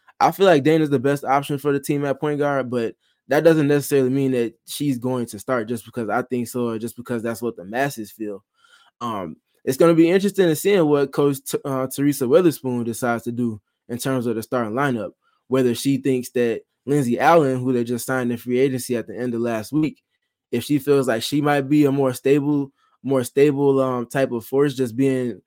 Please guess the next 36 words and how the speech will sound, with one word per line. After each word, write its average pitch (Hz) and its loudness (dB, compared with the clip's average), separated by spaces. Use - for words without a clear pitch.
the 113 -4
veteran 143 2
that 143 2
she 147 0
is 151 0
and 123 -2
the 110 -6
style 131 2
of 139 -2
point 156 -2
guard 156 0
that 151 -2
she 170 0
is, 170 -4
would 127 -4
she 139 -2
like 131 2
to 131 -2
give 135 2
Dana 139 2
more 131 2
reign 135 -2
to, 127 -2
more 135 0
free 147 2
reign 147 0
to 123 -4
be, 131 0
um, 123 0
the 113 -4
player 170 4
that 143 6
she 156 2
wants 143 0
to 135 -4
be 135 2